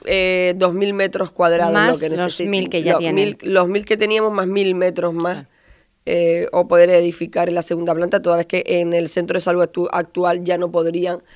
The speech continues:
Speaker 1: seguir aumentando las plantas, bueno, por un problema de cimientos y demás, que es una edificación antigua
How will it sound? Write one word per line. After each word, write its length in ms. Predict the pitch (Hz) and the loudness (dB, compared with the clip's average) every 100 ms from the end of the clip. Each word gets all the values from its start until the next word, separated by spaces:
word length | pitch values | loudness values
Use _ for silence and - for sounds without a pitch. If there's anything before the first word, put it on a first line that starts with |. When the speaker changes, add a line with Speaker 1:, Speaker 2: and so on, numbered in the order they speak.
| - | -20
Speaker 1:
seguir 640 | - - 165 160 170 175 - | -10 0 0 2 0 -2 -4
aumentando 720 | 175 165 175 - 165 165 170 | -2 0 -2 -2 -2 -2 -2
las 140 | 170 156 | -4 -4
plantas, 560 | 170 165 170 175 180 _ - _ _ | -6 -6 -4 -6 -8 _ -20 _ _
bueno, 200 | - - | -16 -14
por 140 | - 165 | -8 -8
un 160 | 156 | -8
problema 480 | 156 165 165 170 175 | -6 -4 -2 -2 0
de 140 | 165 | 0
cimientos 600 | 165 175 165 175 170 170 | -2 -4 -2 0 -2 -2
y 100 | 170 | -4
demás, 360 | 170 170 170 165 | -4 -4 -6 -10
que 140 | - | -8
es 80 | 170 | -6
una 340 | 165 165 165 - | -4 -4 -6 -10
edificación 720 | - 175 170 160 185 196 214 208 | -6 -6 -6 -6 -4 -2 0 0
antigua 540 | 202 226 214 233 | -2 -6 -6 -8